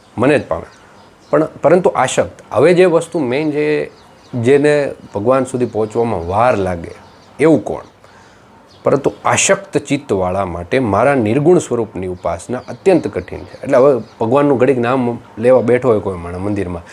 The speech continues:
એનું ધ્યાન આમ જાય, એનું ધ્યાન આમ જાય, ઘડીક આ બાજુ જોવે, ઘડીક આ બાજુ જોવે, કાંઈક નવા નવા વિચારો કરે, એને ભગવાન બહુ જલ્દીથી યાદ ન આવે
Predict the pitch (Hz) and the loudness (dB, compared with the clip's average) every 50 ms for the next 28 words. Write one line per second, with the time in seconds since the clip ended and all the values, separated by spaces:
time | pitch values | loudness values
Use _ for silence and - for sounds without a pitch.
0 | - - - - 110 117 - 98 104 104 107 104 104 110 110 101 98 98 98 90 | -20 -20 -8 -2 0 2 2 4 4 2 2 2 2 2 2 2 2 0 0 -2
1 | - - - 104 104 107 101 98 95 92 90 95 107 110 104 95 98 95 95 90 | -4 -8 -8 -6 -6 -6 -4 -6 -6 -6 -4 -2 -2 -2 0 -2 -2 -4 -4 -4
2 | 87 98 98 101 - - 92 107 101 98 95 90 92 90 95 92 87 87 - 95 | -4 -2 -2 0 0 2 0 2 2 0 0 -2 -4 -4 -4 -4 -4 -6 -6 -8
3 | 95 95 98 104 110 113 110 104 101 98 95 90 92 95 95 92 92 - - - | -6 -2 0 0 2 4 2 2 2 0 -4 -4 -6 -6 -8 -10 -12 -18 -20 -20
4 | - - 110 113 98 98 104 107 110 104 104 104 104 95 95 98 92 - 104 101 | -6 -4 -2 -2 0 0 0 2 2 2 2 4 2 2 2 0 0 0 2 2
5 | 101 92 90 87 95 98 95 90 - - - - - - - - - - - - | 2 0 -2 -4 -6 -6 -6 -8 -12 -18 -20 -20 -20 -20 -20 -20 -20 -20 -20 -20
6 | - - - 143 170 147 123 127 135 156 170 170 160 151 165 170 160 135 143 156 | -12 -4 -2 0 0 0 0 0 2 2 2 2 2 2 2 2 2 2 0 0
7 | 160 165 160 - 185 180 - - - - - - - - - - 131 117 131 139 | 0 -2 -4 -4 -4 -6 -6 -8 -14 -20 -20 -20 -20 -20 -14 -4 -2 0 2 2
8 | 151 143 139 139 135 113 104 95 87 85 | 2 0 0 0 0 0 0 -2 -2 -4